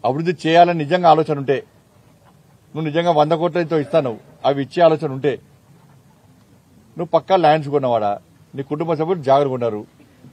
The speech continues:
ఆ కుటుంబ, ఆ జాగ్రత్తకు రేటు పెంచడానికి గుడి కడుతున్నావు, సరే ఏదోడు కానీ అనుకున్నాం. అది ఇచ్చేదో ఇచ్చేది అడగడం చెప్పడం, అది ఇస్తలేవా? నువ్వు వచ్చిపోయాక దొంగలు వాడే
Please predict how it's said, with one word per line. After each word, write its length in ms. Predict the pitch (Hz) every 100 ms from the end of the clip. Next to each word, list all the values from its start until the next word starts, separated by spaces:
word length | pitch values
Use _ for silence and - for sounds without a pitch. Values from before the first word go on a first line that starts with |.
| -
ఆ 20 | 143 147
కుటుంబ, 200 | 151 170 170
ఆ 40 | 143
జాగ్రత్తకు 320 | 143 170 160 143
రేటు 140 | 160 165
పెంచడానికి 300 | 156 175 139
గుడి 120 | 143
కడుతున్నావు, 300 | 139 135 131
సరే 120 | 202 214
ఏదోడు 220 | 214 214 202
కానీ 140 | 196 185
అనుకున్నాం. 300 | 165 151 139 - _ _ _ _ _ _ _ _ 494 _ _ - _ _ _ _ _ -
అది 120 | 165 165
ఇచ్చేదో 280 | - 196 202 202 175
ఇచ్చేది 180 | 190 185
అడగడం 260 | 180 170 160
చెప్పడం, 260 | 147 135 127 - _ _ -
అది 100 | 147 127
ఇస్తలేవా? 420 | 165 180 185 208 220 _ _ _ -
నువ్వు 140 | 175
వచ్చిపోయాక 340 | 175 185 190 202 190
దొంగలు 220 | 170 113
వాడే 140 | 90